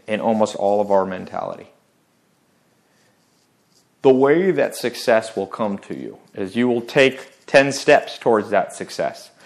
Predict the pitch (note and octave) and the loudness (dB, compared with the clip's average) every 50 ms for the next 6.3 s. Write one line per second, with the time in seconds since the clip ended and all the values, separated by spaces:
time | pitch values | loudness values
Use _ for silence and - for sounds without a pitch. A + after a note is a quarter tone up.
0 | - - - - B2 B2 B2 A#2 A2 G#2+ A#2 C3+ C#3+ C#3+ C#3 B2+ A2 G#2 G2 G2 | -20 -8 -2 2 4 6 6 6 6 8 8 10 10 10 10 8 8 4 2 2
1 | - - G2+ F#2 - - D#2 D2 - - - - - - - - - C#3 C#3 D3+ | 2 2 2 2 2 0 -2 -4 -4 -4 -12 -20 -20 -20 -6 -2 0 2 6 8
2 | D#3 D#3+ D#3 D3+ - - C3+ B2+ B2+ C3 C3+ C3 C3+ C3 B2 B2+ - C#3 C3 B2 | 8 10 8 8 4 0 -2 -2 0 0 2 2 2 0 -2 2 4 4 4 4
3 | A#2+ A#2 - - A#2+ G#2+ G#2 G2 G2 - - - - _ _ - _ _ _ _ | 2 0 4 6 6 6 6 4 0 -8 -12 -20 -20 _ _ -20 _ _ _ _
4 | _ _ _ _ - - - - - - - - - - F3+ - C3 A#2+ A2 - | _ _ _ _ -6 0 2 6 6 6 6 4 2 -6 -4 0 2 2 0 0
5 | - - - - B2 F#2 A2+ B2 B2+ A#2+ B2 A#2+ A#2 A#2 A2+ A2+ - - - - | -2 -6 -4 -2 0 0 2 0 0 2 2 2 4 2 2 0 0 -4 0 4
6 | A#2+ A#2 A2 - - - | 6 6 4 4 0 -16